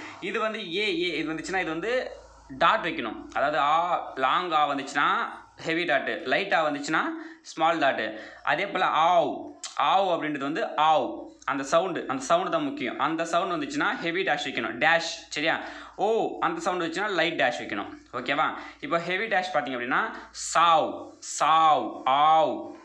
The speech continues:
அப்போ ஆவ், long ஆவ். அப்போ heavy dash, டேஷ்ன்றது வந்து என்னன்னா, நல்லா பார்த்துக்கோங்க,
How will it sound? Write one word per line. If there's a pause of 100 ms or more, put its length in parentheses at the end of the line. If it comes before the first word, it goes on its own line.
(140)
அப்போ
ஆவ்,
long
ஆவ்.
அப்போ (140)
heavy
dash, (160)
டேஷ்ன்றது
வந்து
என்னன்னா, (540)
நல்லா
பார்த்துக்கோங்க,